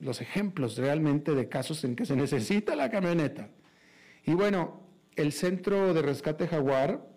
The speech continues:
el Jaguar Rescue Center, eh, pues necesita el presupuesto, o sea, necesitan quince mil dólares,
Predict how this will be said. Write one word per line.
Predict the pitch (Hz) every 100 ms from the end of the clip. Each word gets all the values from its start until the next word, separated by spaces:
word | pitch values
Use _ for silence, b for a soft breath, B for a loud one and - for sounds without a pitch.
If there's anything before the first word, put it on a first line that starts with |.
| - _ _ _ _ _
el | 131 123
Jaguar | 127 143 160 170
Rescue | 143 147 151 160
Center, | - 135 117 135 139 220 B B B B B B _ _ _
eh, | 139 127 151 - -
pues | 135
necesita | 131 123 123 180 175 208
el | 151
presupuesto, | 139 143 131 185 185 247 226 - -
o | 127
sea, | 156 127
necesitan | 110 110 113 135 175 226
quince | - 139 131
mil | 127 143
dólares, | 113 101 - -